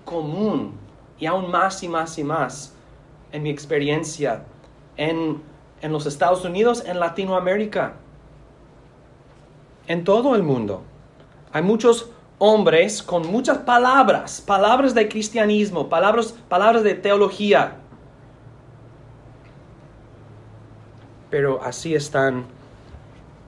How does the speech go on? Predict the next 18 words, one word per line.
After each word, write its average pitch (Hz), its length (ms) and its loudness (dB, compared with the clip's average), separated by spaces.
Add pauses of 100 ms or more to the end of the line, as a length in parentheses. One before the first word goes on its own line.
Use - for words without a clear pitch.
(120)
um, 101 420 -8 (1800)
est-, - 220 -8 (340)
están 160 280 -2
siendo 170 340 -2
negligentes 151 1160 -4 (1160)
en 131 120 -10
su 143 480 -6
matrimonio, 135 720 -2 (560)
o 127 100 -10
con 139 240 -6
sus 135 180 -12
niños, 135 760 -6 (640)
o 143 120 -6
con 180 200 -2
su 202 120 -4
trabajo, 196 460 2 (180)
puede 117 280 -4
ser. - 240 -18